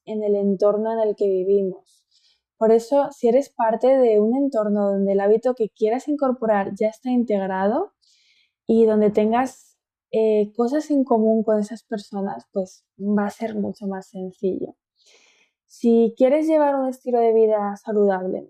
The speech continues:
siguiendo el ejemplo de antes, pues rodea-, rodéate de personas que hacen ejercicio, que se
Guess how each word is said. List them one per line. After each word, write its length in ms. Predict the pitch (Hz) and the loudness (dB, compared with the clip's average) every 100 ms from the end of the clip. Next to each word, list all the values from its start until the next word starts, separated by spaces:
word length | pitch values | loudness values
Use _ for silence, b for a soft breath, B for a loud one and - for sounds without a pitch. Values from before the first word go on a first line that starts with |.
| _ | _
siguiendo 680 | - 214 202 202 202 202 | -6 0 2 2 0 0
el 140 | 202 202 | 0 -2
ejemplo 480 | 202 208 196 208 202 | -6 -10 -8 -2 0
de 100 | 202 | 0
antes, 420 | 196 185 190 _ | -2 -6 -10 _
pues 360 | 202 185 - _ _ _ _ _ _ | -8 -8 -10 _ _ _ _ _ _
rodea-, 460 | 226 220 240 262 - | 0 2 2 0 -6
rodéate 560 | 220 214 233 285 277 | -2 2 2 2 2
de 180 | 254 269 | 4 4
personas 1000 | 254 208 208 - 208 202 240 330 - _ _ | 0 -4 -6 -4 -2 -2 -4 -6 -12 _ _
que 540 | 226 208 202 196 196 | 2 2 2 0 -2
hacen 320 | - 196 208 | -6 -8 -6
ejercicio, 920 | 196 - 196 - 285 277 269 240 233 233 | -8 -6 -10 -2 0 0 0 0 0 -4
que 80 | 202 | -14
se 200 | _ | _